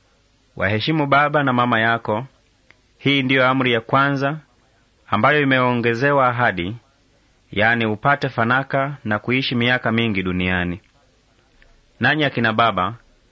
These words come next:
msiwachukize watoto wenu, ila waleeni katika nidhamu na mafundisho ya Kikristo. Enyi watumwa, watiini mabwana zenu hapa duniani kwa hofu na kwa tetemeko.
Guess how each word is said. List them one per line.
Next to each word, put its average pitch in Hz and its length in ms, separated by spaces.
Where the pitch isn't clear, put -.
msiwachukize 131 760
watoto 139 420
wenu, 123 480
ila 117 200
waleeni 120 480
katika 135 400
nidhamu 110 580
na 95 100
mafundisho 104 600
ya 92 80
Kikristo. 92 600
Enyi 131 240
watumwa, 113 520
watiini 147 420
mabwana 131 400
zenu 117 420
hapa 123 340
duniani 123 600
kwa 107 140
hofu 104 460
na 98 100
kwa 101 140
tetemeko. 95 680